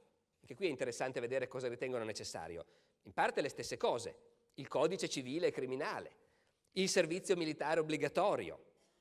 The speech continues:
l'università e la pubblica istruzione, tutte cose che nell'impero ottomano non ci si era mai sognati di avere e che di colpo a un certo punto nell'Ottocento vengono introdotte per poter dire: "Anche noi siamo europei". Altre cose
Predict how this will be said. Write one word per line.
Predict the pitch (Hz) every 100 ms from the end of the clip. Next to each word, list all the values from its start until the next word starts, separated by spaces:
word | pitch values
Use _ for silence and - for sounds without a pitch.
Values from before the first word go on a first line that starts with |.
| _
l'università | 185 220 214 185 170 - 175 - 160 214
e | 165
la | 156
pubblica | - 208 196 175
istruzione, | 170 - 165 196 233 127 85 - _ _ _
tutte | 190 - 165
cose | 190 151
che | 135
nell'impero | 127 123 170 147
ottomano | 131 139 165 123
non | 113
ci |
si | 117
era | 113
mai | 127 151
sognati | 139 107 104
di | 110
avere | 117 101 113 240
e |
che | 147
di | 135 170
colpo | 156 95 92 - 226 - - _ _ _ _ _ 151
a |
un | 127
certo | 135 131
punto | 110 107 233
nell'Ottocento | 151 113 226 - 123 202
vengono | 131 127
introdotte | 117 165 123 80 - -
per | - -
poter | 170 185 180
dire: | 165 262 233
"Anche | 180 180
noi | 139 147
siamo | - 110 110
europei". | 120 113 - - - - _ _ _ _ _ _ _ _ _ _
Altre | 170 208 202 185
cose | 226 185 147 113 87